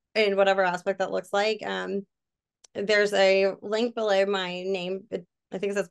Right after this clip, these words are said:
personalization at scale, something, whatever it says, whatever that link is right there. That's a twenty-five minute kind of talk shop. If you wanna chat, happy to do that. Um, if you wanna learn more about A I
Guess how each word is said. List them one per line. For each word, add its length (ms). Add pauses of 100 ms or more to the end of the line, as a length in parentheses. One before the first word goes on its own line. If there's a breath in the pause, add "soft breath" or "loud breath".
personalization 600
at 120
scale, 260
something, 320
whatever 240
it 120
says, 180
whatever 220
that 180
link 220
is 120
right 180
there. 300 (540)
That's 160
a 40
twenty-five 300
minute 260
kind 140
of 60
talk 200
shop. 260
If 140
you 480
wanna 220
chat, 360 (140)
happy 380
to 100
do 160
that. 300 (100)
Um, 440 (460)
if 80
you 80
wanna 160
learn 180
more 140
about 220
A 100
I 300